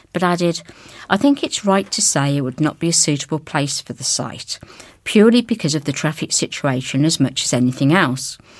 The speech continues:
He also said there had been a number of accidents there over the years,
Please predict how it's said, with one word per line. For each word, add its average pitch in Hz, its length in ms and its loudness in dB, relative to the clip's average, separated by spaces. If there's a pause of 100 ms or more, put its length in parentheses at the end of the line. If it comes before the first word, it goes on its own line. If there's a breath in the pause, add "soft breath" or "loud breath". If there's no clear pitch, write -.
(580 loud breath)
He 208 220 4
also 269 360 0
said 143 500 -4
there 156 100 0
had 165 140 -2
been 156 160 2
a 151 60 2
number 180 340 4
of 214 180 0
accidents 147 680 -2
there 143 300 0
over 139 180 -2
the 151 120 -2
years, 135 500 -2